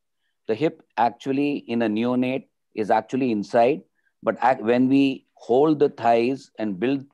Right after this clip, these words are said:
bring them adduct, bring them closer to each other and push from anterior to posterior, the hips which are unstable,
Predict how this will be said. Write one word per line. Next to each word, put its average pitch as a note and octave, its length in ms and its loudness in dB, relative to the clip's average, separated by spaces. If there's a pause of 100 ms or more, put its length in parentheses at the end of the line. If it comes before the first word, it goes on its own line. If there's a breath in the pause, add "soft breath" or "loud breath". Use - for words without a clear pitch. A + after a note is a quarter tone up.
(200)
bring B2 360 -4
them C#3 300 -2 (120)
adduct, G#2 480 -2 (380)
bring A#2+ 260 -4
them C3 220 -4
closer A#2 560 -2 (440)
to A2+ 100 -6
each B2 200 -6
other C3 400 -2
and A2 220 -4 (100)
push D3+ 220 -4 (840)
from A2 340 -2
anterior B2+ 560 0
to A2+ 120 -8
posterior, A2 800 -4 (440)
the G#2 100 -2
hips D3 400 -4
which A2 180 -4
are A2 220 4
unstable, A2+ 760 0